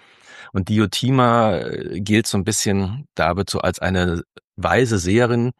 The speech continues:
dargestellt, die den jungen Sokrates in den Eros eingeführt hat. Und, ähm, da gibt's übrigens auch, äh, jetzt, äh, andere Analysen, die dann darauf hindeuten, dass mit dieser Diotima vielleicht Aspasia gemeint ist,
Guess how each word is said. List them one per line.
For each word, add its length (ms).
dargestellt, 840
die 80
den 200
jungen 280
Sokrates 800
in 360
den 140
Eros 300
eingeführt 600
hat. 220
Und, 540
ähm, 480
da 80
gibt's 220
übrigens 320
auch, 400
äh, 300
jetzt, 320
äh, 260
andere 480
Analysen, 440
die 100
dann 180
darauf 300
hindeuten, 500
dass 320
mit 240
dieser 340
Diotima 640
vielleicht 440
Aspasia 600
gemeint 400
ist, 160